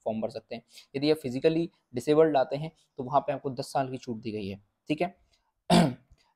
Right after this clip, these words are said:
दूसरी बात करें तो यहाँ पे जो मैक्सिमम एज है एप्लीकेंट की, वो crucial date shall not be exceed, यानी कि फिफ्टी सिक्स से ऊपर वो नहीं होना चाहिए।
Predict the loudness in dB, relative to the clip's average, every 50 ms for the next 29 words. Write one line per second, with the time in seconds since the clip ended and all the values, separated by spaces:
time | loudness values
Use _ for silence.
0 | -2 -2 2 4 6 6 6 6 4 4 2 2 2 2 -2 -2 -2 -2 -2 -2
1 | -2 -2 -2 -2 -4 -2 -2 -2 -2 -2 -2 -2 -4 -4 0 -2 -2 0 0 -4
2 | -4 -2 -4 -6 -6 -8 -8 -8 -10 -10 _ _ _ _ -4 -4 0 2 2 2
3 | 2 0 -6 -4 -2 -2 0 2 0 2 2 0 -2 -2 0 0 0 0 0 -4
4 | -4 -4 -6 -6 -6 -8 -8 -8 -6 -4 -4 -6 -8 -8 -8 -4 -4 -2 -2 -2
5 | -4 -2 0 2 2 2 2 0 0 0 0 -4 -6 -8 -8 -6 -6 -4 -4 -4
6 | -6 -6 -6 -4 -6 -4 -4 -4 -6 -6 -6 -10